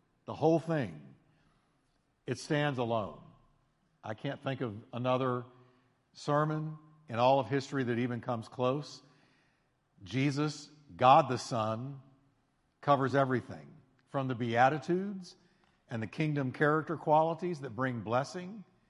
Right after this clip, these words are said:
being merciful, so on and so forth, to how to handle persecution,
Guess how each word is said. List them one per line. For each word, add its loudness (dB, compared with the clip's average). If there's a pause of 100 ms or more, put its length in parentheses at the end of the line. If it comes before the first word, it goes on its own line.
(400)
being -14
merciful, -4
so -10
on -2
and -8
so -4
forth, -10 (1080)
to 0
how 8
to 2
handle 0
persecution, -4